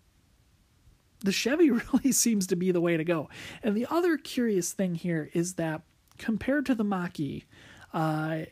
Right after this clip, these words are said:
Ford is not letting you roll that seventy-five hundred dollar tax credit into your lease rate. Uh, leases on Mach-E's are insanely expensive. It is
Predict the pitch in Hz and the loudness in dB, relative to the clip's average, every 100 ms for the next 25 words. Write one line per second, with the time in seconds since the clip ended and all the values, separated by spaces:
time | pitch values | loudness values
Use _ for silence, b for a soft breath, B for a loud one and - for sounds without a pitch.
0 | _ _ _ _ _ _ _ - - 254 | _ _ _ _ _ _ _ -4 2 4
1 | 330 262 185 202 247 - 196 214 214 196 | 4 2 2 0 0 -2 0 2 2 2
2 | 185 165 196 165 156 156 - - 185 185 | 4 4 4 2 0 -4 -2 0 2 0
3 | 170 175 160 175 165 160 156 151 175 156 | -2 -4 -2 -2 -2 -2 -2 -4 -6 -6
4 | - - 165 131 - 185 170 170 160 151 | -6 -4 -4 -4 -4 -2 -2 -2 -2 -2
5 | 147 156 - 131 123 - B B B 160 | -2 -4 -6 -8 -10 -16 B B B -4
6 | 143 147 277 - 285 214 190 185 170 185 | -2 2 2 4 2 2 0 0 0 -2
7 | - 180 170 151 - 156 151 135 196 156 | -2 0 0 -2 -6 -4 -4 -4 -4 -4
8 | 147 - - - 202 208 190 180 170 160 | -2 0 0 2 2 2 0 0 0 -4
9 | - b b - - - 165 160 131 123 | -8 b b -8 -6 -4 -4 -4 -6 -6
10 | - 233 208 - | -4 -2 -2 -4